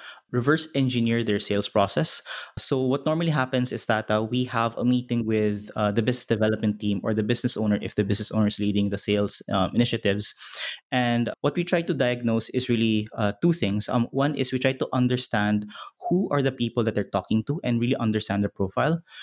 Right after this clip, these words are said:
So for example, for one of our clients, uh,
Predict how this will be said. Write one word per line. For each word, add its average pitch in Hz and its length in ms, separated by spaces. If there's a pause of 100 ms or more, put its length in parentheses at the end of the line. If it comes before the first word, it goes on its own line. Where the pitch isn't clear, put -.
(120)
So - 120
for 135 100
example, 127 720
for 110 640
one 127 160
of 123 80
our 123 80
clients, 104 480
uh, 101 200